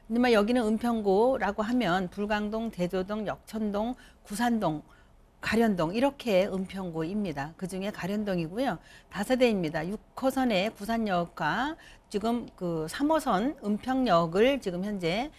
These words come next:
아, 이용할 수가 있고요. 실상 면적은 오십이점팔입니다. 층수는 육 층짜리인데 오 층을 말씀을 드리며 투룸입니다. 거실, 화장실 구조가 되어 있고요.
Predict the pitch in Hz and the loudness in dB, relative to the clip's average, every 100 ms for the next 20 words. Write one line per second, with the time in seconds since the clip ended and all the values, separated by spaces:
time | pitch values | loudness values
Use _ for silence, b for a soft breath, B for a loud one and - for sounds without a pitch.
0 | B B - 160 151 202 226 208 175 185 | B B -6 -4 -2 0 2 2 0 0
1 | 196 190 - 240 262 156 b b - 294 | 0 0 -2 -2 -2 -2 b b -4 -2
2 | 311 294 285 269 254 269 208 - 220 214 | 2 2 4 4 2 2 2 0 -8 -12
3 | - 247 240 - 330 302 226 151 156 147 | -6 -4 -2 -4 -2 2 2 0 -2 -4
4 | - b b - 277 277 269 240 202 - | -10 b b -2 -2 0 2 2 0 0
5 | 269 254 208 190 190 175 156 226 277 185 | -2 0 0 -2 -2 0 0 0 -2 -4
6 | 175 - 226 220 160 170 196 190 233 226 | -6 -6 -4 -2 -2 -4 -6 -4 -2 0
7 | 226 170 175 277 349 B B - - 370 | 0 0 0 -2 -6 B B -10 -2 2
8 | 370 254 175 175 156 151 170 170 - 185 | 4 4 4 2 0 -4 -6 -6 0 0
9 | 262 240 254 247 226 220 - 180 196 190 | 0 -2 -4 -4 -6 -8 -12 -6 -4 -2
10 | 170 156 151 - 160 226 311 | -2 -2 -4 -4 -2 -2 -4